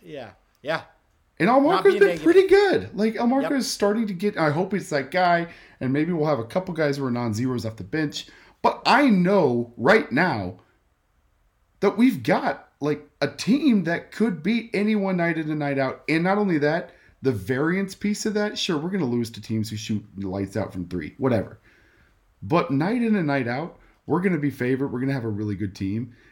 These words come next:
Speaker 2: And
Speaker 1: Yeah.
Speaker 2: it's something that's repeatable on the road.
Speaker 1: Yeah.
Speaker 2: And that's, that's a thing that I don't think a lot of people always, like, think about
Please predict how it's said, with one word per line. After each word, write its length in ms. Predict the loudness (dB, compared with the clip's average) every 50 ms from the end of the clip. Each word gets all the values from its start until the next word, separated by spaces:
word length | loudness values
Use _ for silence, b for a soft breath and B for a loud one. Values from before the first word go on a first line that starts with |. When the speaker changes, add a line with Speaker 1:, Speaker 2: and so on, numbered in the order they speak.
| b b
Speaker 2:
And 100 | -2 -2
Speaker 1:
Yeah. 80 | 0 0
Speaker 2:
it's 80 | -2
something 300 | -2 -4 -4 -2 -2 -2
that's 160 | -2 -2 -4 -4
repeatable 580 | -6 -6 -6 -4 -4 -4 -2 -2 -2 -4 -4 -4
on 180 | -2 0 0 0
the 80 | 0
road. 520 | -2 -2 -2 -2 0 0 0 -2 -4 -6 -12 _ _ _ _ _ _ _ _ _ _ _ -14
Speaker 1:
Yeah. 120 | -12 -6 -4
Speaker 2:
And 140 | -2 0 2
that's, 320 | 4 4 2 2 0 -8
that's 320 | -6 -2 0 0 0 0
a 60 | -4 -6
thing 320 | -2 -2 0 2 2 2
that 260 | 0 -2 -4 -4 -6
I 100 | -4 -4
don't 160 | -2 -4 -4 -6
think 140 | -6 -4 -2
a 60 | -2
lot 220 | -2 0 -2 -2
of 80 | -2 -4
people 260 | -4 -8 -6 -4 -4
always, 420 | -4 -4 -4 -6 -6 -6 -8 -10 -14 -10
like, 200 | -8 -8 -8 -8
think 360 | -12 _ -6 -6 -6 -4 -4
about 500 | -6 -6 -6 -10 -12 -12 -14 -18 -20 -20